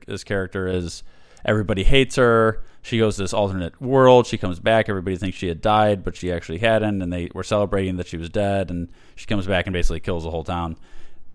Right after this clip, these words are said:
It, it's, I, I, it's just totally not my style. It's, it's very dark, and it's very, like, supposed to be funny, but I just don't find any of it funny, and also the claymation bothers me. I think even if a regular animation or just real life thing, I still wouldn't find it very funny.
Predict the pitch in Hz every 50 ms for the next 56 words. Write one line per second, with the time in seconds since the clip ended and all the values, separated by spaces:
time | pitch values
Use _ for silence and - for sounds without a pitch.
0 | - - - - 110 107 - 139 123 113 - - - - - - - - - -
1 | - - - _ _ - - 120 120 - 131 131 139 147 147 139 139 131 - -
2 | - 135 127 120 113 110 104 101 98 95 92 95 95 92 - - - 92 87 82
3 | 78 78 80 - - - - 110 98 - - 117 107 101 95 85 113 110 110 110
4 | 104 - - 110 95 95 87 - - 104 101 98 95 92 92 92 90 87 82 -
5 | - - - - - - - - - - - 127 120 113 - - 113 107 - -
6 | 107 101 101 101 101 95 98 90 92 92 - - - 98 92 82 - - 98 90
7 | 87 85 85 85 82 80 76 67 78 76 - _ - - - - 98 87 85 85
8 | 82 80 82 82 82 - - 80 87 82 - 98 90 82 82 80 78 - - 76
9 | 71 - - 78 73 71 - 78 69 71 71 85 - 123 113 - 110 113 110 98
10 | 107 101 92 98 95 90 95 98 98 98 95 95 95 92 92 90 90 90 92 -
11 | - 95 90 87 87 80 85 85 - - - - - - - - - - 104 107
12 | 107 101 98 95 92 - - 101 92 92 80 78 - - - 98 87 80 82 80
13 | 76 - - - 95 82 73 76 76 76 71 71 - 69 - - - -